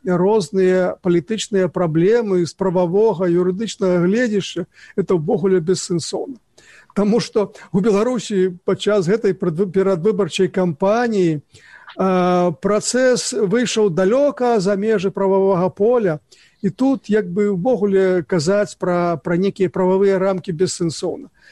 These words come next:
Можна казаць толькі пра палітычную мэтазгоднасць. І, і,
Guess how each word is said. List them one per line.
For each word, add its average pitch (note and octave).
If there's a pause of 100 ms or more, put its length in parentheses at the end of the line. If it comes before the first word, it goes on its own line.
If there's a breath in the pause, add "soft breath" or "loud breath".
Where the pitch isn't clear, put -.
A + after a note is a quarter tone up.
(220 loud breath)
Можна F#3+
казаць G#3
толькі A#3+
пра -
палітычную A3
мэтазгоднасць. E3+ (560 loud breath)
І, G3
і, G3